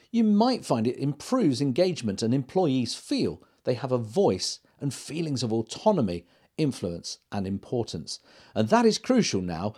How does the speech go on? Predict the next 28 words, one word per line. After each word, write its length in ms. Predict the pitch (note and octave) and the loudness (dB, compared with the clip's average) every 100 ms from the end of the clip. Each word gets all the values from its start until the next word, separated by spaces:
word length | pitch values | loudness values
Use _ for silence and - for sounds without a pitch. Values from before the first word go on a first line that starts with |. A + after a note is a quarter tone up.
| _ - | _ -2
where 180 | G#2+ G#2+ | 2 4
we 140 | A2 | 4
are 60 | A2 | 4
moving 360 | C3 D3+ E3 | 2 2 2
away 380 | C#3+ C#3 F3+ C3+ | 0 2 2 0
from 160 | - G#2 | 0 -2
this 160 | F#2+ | 0
idea 360 | G#2+ G#2 A2+ G#2 | -2 0 2 2
of 200 | F#2+ - | 0 -4
people 320 | B2 A2+ G#2+ | -8 -4 -6
being 320 | - A2 G2+ | -2 -2 -2
cogs 480 | - - A2 G2 - - | -4 -2 -2 -2 -12 -10
in 120 | G2 | -8
a 60 | F2+ | -6
machine. 640 | G#2 - F3+ C3 F2 E2 _ _ _ _ _ | -6 -2 0 0 -2 -8 _ _ _ _ _
This 200 | A2+ G#2+ - B2+ | -2 -2 -2 -4
active 360 | B2+ - F#2+ | -4 -2 0
listening 480 | A#2 G3 C#3 G#2+ F#2+ _ _ - | 0 0 0 -2 -2 _ _ -4
needs 200 | B2 G#2+ | -4 -2
to 100 | A2+ | -4
be 160 | A2 E2+ | -4 -4
continuous. 840 | A2 - D3+ D3 D#2 B1+ - - _ _ _ _ _ _ - | -4 -4 -4 -4 -4 -8 -12 -14 _ _ _ _ _ _ 0
"Don't 160 | A3+ | 0
communicate 720 | F3+ A#3 E3+ A3 G3 - D#2+ - | 4 4 6 6 4 -2 -6 -4
something 420 | C#3 G#2 A#2+ - | -2 -2 -2 -2
and 120 | A#2 | 0
then 200 | A2 G#2+ | 0 2
listen," 340 | B2 A2+ - | 2 0 -4